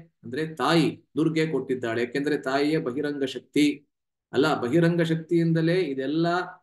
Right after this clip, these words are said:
ಆ, ಸ್ಥೂಲ ಶರೀರ ಮತ್ತೆ ಸೂಕ್ಷ್ಮ ಶರೀರ ಬರ್ತಾ ಇರತಕ್ಕಂತಹದ್ದು. ಆ ಸು-, ಸ್ಥೂಲ ಶರೀರ ಮತ್ತೆ ಸೂಕ್ಷ್ಮ ಶರೀರ ಅನ್ನೋದು ಬಹಿರಂಗ ಶಕ್ತಿಯಾದಂತ ದುರ್ಗೆಯಿಂದ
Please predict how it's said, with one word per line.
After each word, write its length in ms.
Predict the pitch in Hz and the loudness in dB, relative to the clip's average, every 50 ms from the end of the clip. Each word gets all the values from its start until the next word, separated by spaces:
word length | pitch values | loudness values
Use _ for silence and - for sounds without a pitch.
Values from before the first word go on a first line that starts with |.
| _ _ _ _ _ | _ _ _ _ _
ಆ, 360 | 120 120 120 120 117 117 117 | -8 -6 -4 -4 -4 -4 -4
ಸ್ಥೂಲ 360 | 117 117 117 - 160 185 185 180 | -6 -8 -6 0 2 2 2 2
ಶರೀರ 380 | 165 170 165 175 180 170 175 | 0 2 2 2 2 2 2
ಮತ್ತೆ 300 | 170 165 165 160 170 165 | 0 -2 -2 -2 -4 -6
ಸೂಕ್ಷ್ಮ 400 | 165 - 165 165 165 - - 160 | -4 -4 -4 -6 -6 -6 -6 -6
ಶರೀರ 360 | 160 160 156 151 151 151 160 | -4 -4 -4 -4 -2 -2 -2
ಬರ್ತಾ 320 | 151 131 131 131 - - 156 | -2 -4 -6 -6 -6 -6 -4
ಇರತಕ್ಕಂತಹದ್ದು. 1200 | 151 147 143 - - 135 - - 131 123 - 120 113 123 117 113 151 175 190 185 175 - - _ _ _ _ _ _ _ _ _ _ | -2 -2 -4 -2 -4 -6 -4 -4 -6 -4 -4 -2 -4 -4 -2 4 8 8 8 8 6 2 -10 _ _ _ _ _ _ _ _ _ _
ಆ 400 | 117 127 147 165 190 214 196 - | 0 2 4 4 4 2 2 0
ಸು-, 480 | - - - - - - 170 190 170 165 | -4 -10 -16 -18 -2 4 4 4 4 2
ಸ್ಥೂಲ 260 | - - 185 202 202 | 4 4 4 6 6
ಶರೀರ 300 | 180 165 190 185 196 196 196 190 | 4 6 8 8 10 8 8 6
ಮತ್ತೆ 320 | 185 185 170 165 185 175 | 4 2 2 2 0 0
ಸೂಕ್ಷ್ಮ 400 | 170 165 185 185 - - - 180 | 4 4 4 4 4 -2 -6 -6
ಶರೀರ 360 | 165 165 165 165 170 170 165 165 | -2 0 2 2 4 4 4 2
ಅನ್ನೋದು 640 | 160 160 156 156 151 147 147 160 196 196 196 - - | 0 0 -2 -2 -4 -4 0 2 0 0 0 -4 -10
ಬಹಿರಂಗ 360 | 127 120 170 190 190 185 180 175 | -4 -2 0 0 0 -2 -2 -4
ಶಕ್ತಿಯಾದಂತ 720 | 165 165 165 165 - - 165 156 151 147 151 151 151 151 | -4 -6 -8 -8 -4 -4 -4 -4 -4 -6 -8 -10 -8 -8
ದುರ್ಗೆಯಿಂದ 680 | 147 139 - 156 165 160 160 185 190 185 180 180 175 | -6 -2 0 0 2 4 6 8 8 8 6 4 2